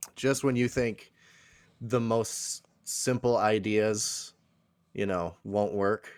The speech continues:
or, like, Hollywood has just run out of ideas. I don't know who made this movie, but the title of the movie is Land Shark.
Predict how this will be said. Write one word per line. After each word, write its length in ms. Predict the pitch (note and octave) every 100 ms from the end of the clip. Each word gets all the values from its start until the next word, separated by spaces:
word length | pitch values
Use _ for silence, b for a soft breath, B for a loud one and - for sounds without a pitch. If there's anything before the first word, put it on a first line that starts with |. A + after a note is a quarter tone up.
| _ _ _
or, 180 | G2+ F2+
like, 180 | F2+ -
Hollywood 460 | G2+ G2 G2 G2
has 120 | F#2 F2+
just 200 | F#2+ G2
run 140 | F#2+
out 100 | F#2+
of 120 | F#2+
ideas. 400 | F#2+ G2 F#2+ F#2+ B B B B B
I 80 | -
don't 100 | E3+
know 120 | D#3
who 140 | C#3+ C#3+
made 200 | C3+ A#2
this 180 | G#2+
movie, 360 | G#2 F#2+ F2 F#2 - _ _ _ _ _ _ _
but 340 | G2+ F#2 - _ _ _ _ _ _ _
the 100 | -
title 380 | A2+ C3 D3+ C#3
of 80 | G2+
the 80 | G2
movie 440 | F#2+ F2 F2 F2 - _ -
is 340 | G#2 F#2+ E2+ - -
Land 460 | G2 F#2 F2+ F2
Shark. 480 | - - - -